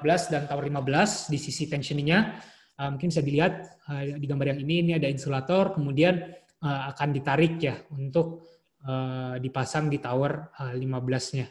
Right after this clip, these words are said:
Nah, ini contohnya seperti ini, sisi pullernya di sini, uh, di samping towernya, kemudian,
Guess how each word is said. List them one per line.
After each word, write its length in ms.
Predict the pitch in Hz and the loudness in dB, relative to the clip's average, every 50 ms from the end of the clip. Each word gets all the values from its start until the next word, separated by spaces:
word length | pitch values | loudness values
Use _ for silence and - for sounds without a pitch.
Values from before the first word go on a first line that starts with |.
| - _ _ _ _ _ _ - | -10 _ _ _ _ _ _ -14
Nah, 100 | 135 127 127 | -12 -10 -8
ini 260 | 127 139 143 143 151 - - _ _ _ _ _ _ _ | -6 -6 -6 -6 -6 -8 -12 _ _ _ _ _ _ _
contohnya 400 | - - 139 127 120 131 127 135 | -12 -8 -8 -6 -4 -4 -2 -2
seperti 380 | 147 - - - 135 - 139 131 | -4 -4 -6 -10 -6 -4 -2 0
ini, 240 | 131 151 165 175 175 | 2 4 4 4 4
sisi 320 | 165 - 131 - - 131 | 2 0 -2 -4 -4 -6
pullernya 400 | 135 - 135 127 127 127 139 135 | -2 0 0 0 0 0 -2 -4
di 80 | 127 123 | -4 -4
sini, 380 | - - 131 127 135 160 180 196 196 190 190 - - - _ _ _ _ _ _ _ - | -4 -6 -4 0 2 4 4 4 4 2 -2 -8 -12 -20 _ _ _ _ _ _ _ -10
uh, 160 | 147 127 127 | -6 -4 -4
di 80 | 123 127 | -2 -4
samping 400 | 120 - 135 131 131 127 135 139 | -4 -4 -4 -4 -2 -2 -2 -2
towernya, 560 | 131 127 127 127 127 127 151 170 180 185 175 | 0 0 0 0 0 2 4 4 4 4 4
kemudian, 420 | - 165 143 135 131 143 156 165 | 2 0 0 2 4 4 6 6